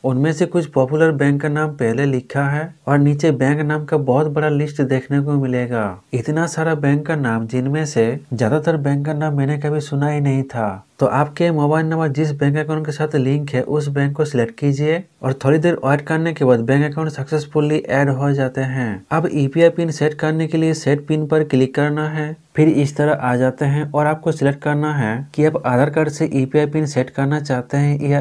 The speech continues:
एटीएम कार्ड से। अगर आपके पास एटीएम कार्ड नहीं है तब आधार कार्ड को सिलेक्ट करके प्रोसीड कीजिए और थोड़ी देर वेट करने के बाद इस तरह आ जाते हैं और अपने आधार कार्ड के पहला सिक्स डिजिट नंबर आपको यहाँ पर लिखना है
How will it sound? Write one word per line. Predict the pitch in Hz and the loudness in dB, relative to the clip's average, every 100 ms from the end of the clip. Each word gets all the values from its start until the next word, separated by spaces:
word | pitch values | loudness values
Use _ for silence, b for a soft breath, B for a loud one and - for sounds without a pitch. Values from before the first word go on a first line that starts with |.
| - | 0
एटीएम | 131 139 143 139 | -2 0 -2 0
कार्ड | 131 123 | -2 -2
से। | - 104 92 - - | -4 -4 -6 -10 -2
अगर | 135 175 | 2 2
आपके | 147 147 160 165 | 0 -4 -4 -4
पास | 170 170 - 127 | -2 -2 -4 -4
एटीएम | 123 160 165 | -2 -2 -2
कार्ड | 170 170 | -2 0
नहीं | 135 139 | 0 0
है | 143 120 | 0 0
तब | 127 139 | -2 -2
आधार | 147 127 139 | 0 0 0
कार्ड | 151 151 156 | -2 -4 -2
को | 147 | -2
सिलेक्ट | 147 156 160 | 0 -2 -2
करके | 156 156 160 | -4 -2 -4
प्रोसीड | 156 139 - 156 | -2 -2 0 -2
कीजिए | 151 139 127 120 95 92 - | 0 0 2 0 0 -4 -6
और | 131 127 143 | -4 -2 0
थोड़ी | 160 | 2
देर | 175 175 | 4 2
वेट | 147 135 147 | 2 0 0
करने | 165 156 160 | -2 0 -2
के | 160 151 | 0 0
बाद | 123 113 | 2 2
इस | - 135 135 | 2 -2 0
तरह | 147 156 | -2 -2
आ | - 110 | -2 -2
जाते | 120 123 143 | -2 -2 -2
हैं | 143 156 165 - | -2 -2 -6 -4
और | 135 | -2
अपने | 131 135 151 170 | 0 -2 0 -2
आधार | 139 135 160 | 0 0 2
कार्ड | 165 165 | 0 0
के | 160 | 0
पहला | 139 123 147 | 0 2 0
सिक्स | 147 165 160 | -2 -2 0
डिजिट | 151 156 147 | -2 -2 0
नंबर | 143 135 147 147 | 0 0 -2 -2
आपको | 151 - 147 | -4 -2 0
यहाँ | 135 139 | 0 0
पर | 143 | 0
लिखना | 139 131 135 131 | 0 0 0 -2
है | 131 123 98 | 0 -4 -6